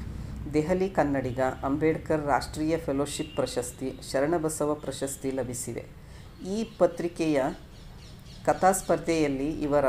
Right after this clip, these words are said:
ಕ್ಲೈಮ್ಯಾಕ್ಸ್ ಕಥೆಗೆ ಮೊದಲ ಬಹುಮಾನ ಸಂದಿದೆ. ಡಾಕ್ಟರ್ ಚಂದ್ರಕಲಾ ಬಿದ್ರಿಯವರ ಅಭಿನಂದನಾ ಗ್ರಂಥ ಚಂದ್ರಬಿಂಬದಲ್ಲಿ ಹೇಳುತ್ತಾರೆ,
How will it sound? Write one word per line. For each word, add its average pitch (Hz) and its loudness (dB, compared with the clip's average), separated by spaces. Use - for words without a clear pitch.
ಕ್ಲೈಮ್ಯಾಕ್ಸ್ 160 2
ಕಥೆಗೆ 135 0
ಮೊದಲ 156 2
ಬಹುಮಾನ 139 0
ಸಂದಿದೆ. 117 -4
ಡಾಕ್ಟರ್ 147 2
ಚಂದ್ರಕಲಾ 160 4
ಬಿದ್ರಿಯವರ 147 4
ಅಭಿನಂದನಾ 156 2
ಗ್ರಂಥ 143 0
ಚಂದ್ರಬಿಂಬದಲ್ಲಿ 151 2
ಹೇಳುತ್ತಾರೆ, 139 0